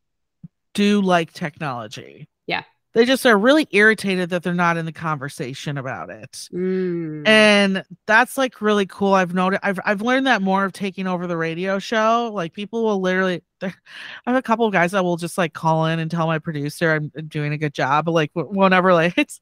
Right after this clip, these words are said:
Speaker 1: it's so cute to me. Like, I'm like, "You guys can come on and talk to me too."
Speaker 2: Yeah.
Speaker 1: But
Speaker 2: <laughs>
Speaker 1: it's like, they, they haven't been a part of the conversation. So when they're talking about tracking software, visibility software, and stuff like that, I think they just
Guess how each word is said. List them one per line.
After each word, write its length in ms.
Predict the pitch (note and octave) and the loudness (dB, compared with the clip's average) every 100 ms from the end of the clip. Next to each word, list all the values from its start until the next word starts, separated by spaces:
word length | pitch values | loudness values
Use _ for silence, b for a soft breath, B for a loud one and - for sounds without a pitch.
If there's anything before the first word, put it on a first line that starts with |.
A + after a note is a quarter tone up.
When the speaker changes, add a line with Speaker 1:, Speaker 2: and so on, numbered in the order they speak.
| _ | _
Speaker 1:
it's 180 | - G#3 - | -16 -12 -6
so 140 | E3 | -6
cute 220 | - D3+ | -6 -10
to 80 | - | -8
me. 180 | E3+ F#3 B B B B | -6 -6 B B B B
Like, 200 | F#3 - | 0 2
I'm 80 | G3+ | 0
like, 200 | A3+ G3 | 2 0
"You 160 | C#4 G4+ | 4 4
guys 120 | F#4 | 4
can 180 | D#4+ A3+ | 2 0
come 240 | - A3+ | 4 6
on 160 | A#3+ A3 | 8 6
and 120 | F#3+ | 4
talk 280 | D#3+ F#3+ A3+ | 2 2 2
to 100 | F#3+ | -2
me 160 | E3 | -6
too." 240 | D3+ A#3 C4 | -4 0 4
Speaker 2:
Yeah. 200 | C4+ G3 | 6 6
Speaker 1:
But 40 | - - | 6 0
Speaker 2:
<laughs> 420 | C4+ - F4+ - | 0 2 0 2
Speaker 1:
it's 200 | A#3+ - | 0 4
like, 340 | C4 A#3+ - _ - G#3 _ _ | 4 4 2 _ -20 -20 _ _
they, 520 | C4 B3 B3 A#3+ G3+ _ _ _ _ - | 2 4 4 -2 -6 _ _ _ _ -6
they 180 | B3+ C4 | -2 0
haven't 320 | A3+ C4+ D4+ | 2 0 0
been 140 | D4 B3+ | -4 -4
a 40 | |
part 280 | - G3+ G#3 | -4 -2 -2
of 40 | |
the 60 | A#3 | -2
conversation. 800 | A3+ A#3+ A#3+ B3 B3+ B3 - C4+ | -6 -6 -6 -6 -8 -8 -10 -12
So 140 | B3+ A3+ | -8 -4
when 180 | A3 | -4
they're 180 | G#3 F#3+ | -6 -8
talking 400 | - F#3+ G3 A#3+ | -4 0 0 0
about 140 | A3+ G#3+ | -2 0
tracking 420 | A3+ G#3 - A3 | 0 0 -2 -10
software, 600 | G#3+ G#3+ G#3+ - G#3+ G#3 | -2 -2 -2 -4 -2 0
visibility 680 | G3 G3 F#3 F3+ F3+ F#3+ G3 | -2 -6 -2 0 2 0 -4
software, 520 | - - F3+ F3 F#3+ | -6 -2 -2 -2 -2
and 140 | F#3 F3 | -2 -2
stuff 200 | F3+ E3+ | -4 -2
like 160 | F3 - | -4 -2
that, 340 | D#3+ D#3+ F#3 - B B B B B B B | 2 4 2 -2 B B B B B B B
I 60 | A3 | -2
think 220 | A#3 A#3 | 0 2
they 140 | B3+ A3+ | 4 4
just 340 | A#3 A3 - | 4 2 -4